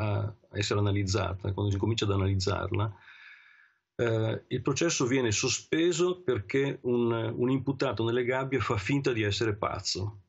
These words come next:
proprio in quel momento, quando stava venendo fuori: "Ma chi è entrato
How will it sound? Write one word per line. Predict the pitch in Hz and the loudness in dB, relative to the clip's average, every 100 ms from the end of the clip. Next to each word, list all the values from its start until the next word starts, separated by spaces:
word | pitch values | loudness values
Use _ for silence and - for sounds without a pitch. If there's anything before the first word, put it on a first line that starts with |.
| _ _ _ _ _ _ _ _ - | _ _ _ _ _ _ _ _ -4
proprio | 160 165 | -2 0
in | 139 | 2
quel | 139 | 2
momento, | 135 120 92 82 - 98 104 - _ _ _ _ _ _ _ _ _ _ | 2 2 0 -2 -8 -10 -10 -12 _ _ _ _ _ _ _ _ _ _
quando | - 160 147 | -2 0 2
stava | 156 147 | 2 2
venendo | 143 151 147 | 2 2 0
fuori: | - 156 139 | 2 0 2
"Ma | 131 | 0
chi | - 175 | 0 0
è | |
entrato | 156 143 143 104 95 98 95 95 | 0 0 0 0 -2 -4 -4 -4